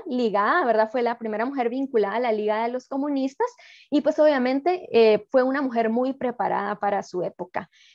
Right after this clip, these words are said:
Em, en segundo lugar, tenemos a Rosa Luxemburgo. Estudió en la Universidad de Zúrich distintos campos del conocimiento, historia, filosofía, política,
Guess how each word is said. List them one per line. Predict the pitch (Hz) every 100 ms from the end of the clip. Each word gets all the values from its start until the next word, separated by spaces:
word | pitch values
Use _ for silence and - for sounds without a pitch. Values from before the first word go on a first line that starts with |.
| _
Em, | 233 233 220 214 -
en | 240 240
segundo | 247 233 294
lugar, | 349 262 277 -
tenemos | 320 262 277
a | 240 208
Rosa | 208 214 254
Luxemburgo. | 269 269 220 190 190 277 466 - _ _
Estudió | 277 269 247 226
en |
la | 233
Universidad | 254 254 247 - 202 202
de | 214
Zúrich | - 320 427 370 -
distintos | 214 233 - 247 277 277
campos | 240 226 240
del | 240 233
conocimiento, | 220 208 208 196 208 262 277 370 -
historia, | 226 - - 247 240 220
filosofía, | 247 233 220 202 202 247 240 214
política, | 220 226 208 220 262 254 226 233 220